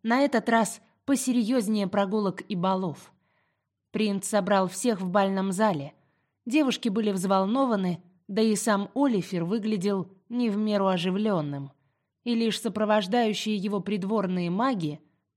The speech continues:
оставались хмурыми и даже суровыми. Такое впечатление, что их самих уже достали эти абсурдные причуды принца.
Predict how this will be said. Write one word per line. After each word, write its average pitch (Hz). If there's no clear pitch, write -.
оставались 240
хмурыми 202
и 254
даже 220
суровыми. 180
Такое 196
впечатление, 185
что -
их 226
самих 247
уже 185
достали 185
эти 233
абсурдные 196
причуды 196
принца. 185